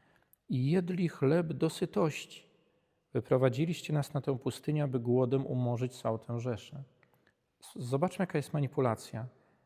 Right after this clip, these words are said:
„Jak nam było dobrze w Egipcie. Mieliśmy pełne garnki mięsa, chleb do sytości.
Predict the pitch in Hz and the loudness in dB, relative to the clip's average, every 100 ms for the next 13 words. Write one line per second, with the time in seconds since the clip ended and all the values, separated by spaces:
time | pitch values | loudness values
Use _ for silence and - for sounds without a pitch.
0 | _ - 131 139 143 123 120 127 110 113 | _ -2 0 0 -2 -2 0 0 0 -4
1 | 110 170 131 120 117 117 120 - - - | -4 -4 -4 -6 -6 -6 -8 -14 -16 -18
2 | 123 - _ _ _ _ _ 135 135 - | -16 -18 _ _ _ _ _ -4 -4 -4
3 | 139 - 151 143 135 120 120 131 127 123 | -6 -6 -4 -2 -2 -2 -2 0 0 -2
4 | 117 - 123 117 117 107 101 - - 117 | -6 -6 -6 -2 -2 -4 -8 -12 -10 -10
5 | - _ _ - 156 160 147 131 147 - | -12 _ _ -4 2 2 2 0 -2 0
6 | - - - 127 - - - | -6 -4 -4 -4 -6 -14 -12